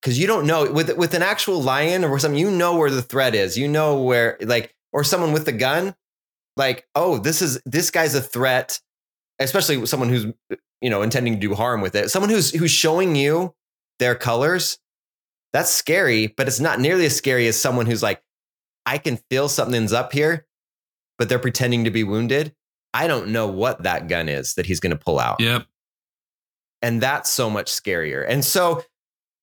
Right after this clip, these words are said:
Speaker 1: no wonder when we're being a good boy, you're approaching and you're not, it, like, no wonder you're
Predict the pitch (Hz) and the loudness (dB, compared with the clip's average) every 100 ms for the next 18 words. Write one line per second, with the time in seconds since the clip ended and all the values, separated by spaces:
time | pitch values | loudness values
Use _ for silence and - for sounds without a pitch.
0 | _ _ _ _ 123 127 156 147 117 175 | _ _ _ _ 0 2 2 2 0 0
1 | 117 90 90 123 131 _ _ _ _ 131 | 2 2 0 -2 -6 _ _ _ _ -2
2 | 139 131 120 - _ _ 127 135 135 - | 0 2 0 -4 _ _ 0 2 0 -4
3 | _ - 131 147 143 98 139 147 117 107 | _ -8 -2 0 0 0 -2 0 0 2
4 | 107 120 123 - 117 113 - 143 151 127 | 2 0 -4 -4 0 0 0 -2 0 0
5 | 113 113 117 139 143 - - - 131 135 | 0 0 0 0 -2 -8 -12 -6 -4 0
6 | 131 113 - 127 139 151 165 160 151 143 | 0 -2 -8 -2 0 0 0 2 0 -2
7 | _ - 131 139 139 | _ -6 0 0 0